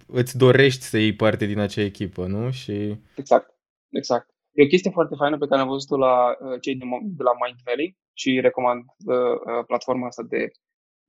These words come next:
Speaker 2: learning sau workshop-uri pe partea de dezvoltare personală. Uh, la ei când aplici, uh, trebuie să scrii, e musai un letter of intention,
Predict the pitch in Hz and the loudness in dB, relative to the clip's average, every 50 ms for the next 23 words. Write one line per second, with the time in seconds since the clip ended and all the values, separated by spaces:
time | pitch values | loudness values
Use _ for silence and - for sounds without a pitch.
0 | - - - 127 127 131 139 143 139 131 135 131 127 127 127 123 117 - - 127 | -16 -8 -2 4 6 8 10 10 8 6 2 0 -4 -4 -6 -6 -6 -4 0 4
1 | 120 123 120 120 120 127 127 - - - 123 - 123 - 127 120 - 123 123 - | 4 4 4 4 2 0 0 -2 -2 -10 -12 -12 -12 -10 -6 -2 -2 -2 -2 -4
2 | 117 120 123 123 113 - 113 - 120 123 120 - 127 - - 123 131 131 151 180 | -8 -12 -12 -12 -8 -6 -2 0 0 0 0 -4 -12 -16 -10 -6 -2 -2 -2 -2
3 | 214 - _ _ _ _ _ _ _ _ - - 135 135 135 135 131 131 131 131 | -4 -8 _ _ _ _ _ _ _ _ 2 6 8 8 8 6 4 0 -4 -4
4 | 131 135 151 151 147 156 147 135 135 - 131 131 147 180 190 - - - - _ | -2 -2 -2 -2 -4 -6 -8 -8 -10 -10 -8 -8 -8 -8 -8 -12 -16 -16 -16 _
5 | _ _ _ - 139 139 139 135 131 131 - 147 147 147 147 - 147 135 - - | _ _ _ -8 -6 -4 -2 -2 -4 -4 -4 -6 -6 -6 -6 -8 -10 -12 -14 -12
6 | 156 147 147 151 151 143 131 110 - 127 139 156 147 - 131 120 120 120 120 107 | -8 -8 -6 -6 -4 -6 -6 -2 0 2 2 2 2 0 -4 -6 -6 -8 -10 -6
7 | 113 117 131 - 139 131 127 127 120 113 127 131 135 - - 165 180 185 185 | -2 0 0 0 -2 -8 -8 -10 -10 -10 -8 -8 -6 -4 -2 -2 -2 -4 -6